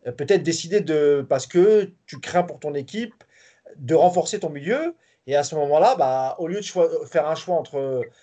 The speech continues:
Verratti Gay, Verratti Paredes, Paredes Gay, eh ben, tu peux mettre les trois,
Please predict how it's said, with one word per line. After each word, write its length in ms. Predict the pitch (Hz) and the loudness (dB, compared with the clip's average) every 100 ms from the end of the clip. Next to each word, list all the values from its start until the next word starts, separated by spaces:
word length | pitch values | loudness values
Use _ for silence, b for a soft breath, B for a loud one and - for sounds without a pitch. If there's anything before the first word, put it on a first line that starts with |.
| b b | b b
Verratti 560 | - 113 147 151 147 156 | -14 0 2 2 0 -8
Gay, 360 | 147 147 139 131 | -2 0 0 -4
Verratti 440 | 110 131 135 143 | -8 -6 -6 -8
Paredes, 500 | 127 131 139 127 127 123 - | -6 -4 -4 -6 -6 -8 -12
Paredes 440 | 120 123 123 110 | -10 -10 -10 -8
Gay, 320 | 165 240 240 | -2 -2 -2
eh 40 | 117 | -8
ben, 120 | 123 | -8
tu 120 | - | -8
peux 100 | - 127 | -12 -12
mettre 200 | 131 117 | -12 -14
les 100 | 117 | -16
trois, 420 | - 156 214 | -2 0 0